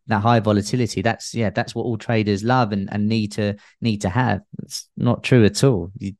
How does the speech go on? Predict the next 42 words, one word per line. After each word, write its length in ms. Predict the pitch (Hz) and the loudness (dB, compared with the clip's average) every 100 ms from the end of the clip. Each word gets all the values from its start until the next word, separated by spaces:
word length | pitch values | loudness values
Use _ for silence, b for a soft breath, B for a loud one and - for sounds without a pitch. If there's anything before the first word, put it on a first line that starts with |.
| _ _ b b b | _ _ b b b
what, 320 | - 113 - | -2 0 0
what 260 | 117 110 120 | 2 2 4
works 320 | 113 117 - | 4 2 2
best 260 | - 113 - | 0 0 2
for 60 | |
you 180 | 104 127 | 4 4
is 140 | 113 95 | 4 0
what 140 | 98 | -2
works 260 | 110 101 - | 0 -2 -2
best 280 | 110 - | -2 -2
for 80 | - | -2
you. 200 | 92 127 - | 0 0 -2
That 200 | 104 - | -4 -4
could 140 | 95 | -4
be 300 | 110 107 104 B B | 0 0 -2 B B
the 80 | 104 | -10
quietest 640 | - 120 120 107 - - | 0 4 4 4 -2 -4
market. 400 | 92 92 - - | -6 -6 -8 -6
It 100 | - | -4
could 180 | - 101 | -4 0
be 300 | 110 104 101 | 4 6 4
a 60 | 101 | 4
market 460 | 104 110 101 - 98 | 4 4 2 -2 -6
that 120 | - | -4
someone 300 | - 107 107 | -2 0 2
else 180 | 101 - | 2 0
performs 580 | 101 - 107 104 101 | -6 -4 -2 0 -2
really 280 | 101 104 101 | 0 0 0
badly 520 | 104 131 143 135 92 | 2 2 2 0 -6
in 180 | - - - _ _ - | -6 -10 -16 _ _ -2
or 180 | 117 | 2
really 320 | 104 101 95 92 | 6 6 6 4
good 260 | 139 123 | 4 4
in 140 | 95 98 | 2 -2
as 180 | 92 | -4
well. 300 | - 120 101 | 0 0 0
So 320 | 101 - 104 101 B B - | -2 -4 -4 -4 B B 0
find 260 | 175 170 | 2 2
what 140 | 127 120 | 0 0
works 400 | 120 107 - - | -2 -2 -6 -12
for 100 | 104 | -8
you. 460 | 98 95 95 98 | -4 -4 -4 -6